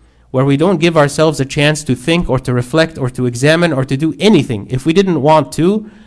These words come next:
we could very easily live a life like that. And unfortunately, I would say most people live that kind of life,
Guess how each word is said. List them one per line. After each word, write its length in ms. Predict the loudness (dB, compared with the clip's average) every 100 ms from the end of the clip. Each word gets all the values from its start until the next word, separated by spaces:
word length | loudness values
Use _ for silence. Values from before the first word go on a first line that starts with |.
| _
we 140 | -2
could 180 | 0 0
very 320 | 2 4 4
easily 460 | 4 2 2 0 0
live 180 | 0 2
a 40 |
life 280 | 2 2 0
like 180 | -4 0
that. 340 | 2 2 2
And 120 | 2
unfortunately, 520 | 2 2 0 0 -2 0
I 80 |
would 160 | 0 0
say 140 | 0
most 300 | 0 0 -2
people 300 | -4 -4 -2
live 220 | 0 -2 -2
that 200 | -4 -4
kind 200 | -6 -6
of 120 | -8
life, 440 | -10 -10 -16 -20